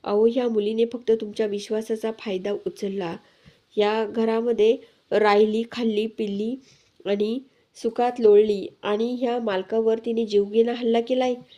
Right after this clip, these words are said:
वहिनी, हे सिद्ध होतंय की ही मुलगीच गुन्हेगार आहे,"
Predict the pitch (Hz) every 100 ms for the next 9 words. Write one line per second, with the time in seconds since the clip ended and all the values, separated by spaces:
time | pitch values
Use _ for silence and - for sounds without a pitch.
0 | _ _ _ 214 220 220 226 254 285 -
1 | _ _ _ - 262 269 262 202 202 247
2 | 220 220 233 240 214 240 240 240 240 226
3 | 202 208 240 233 240 247 247 233 - 196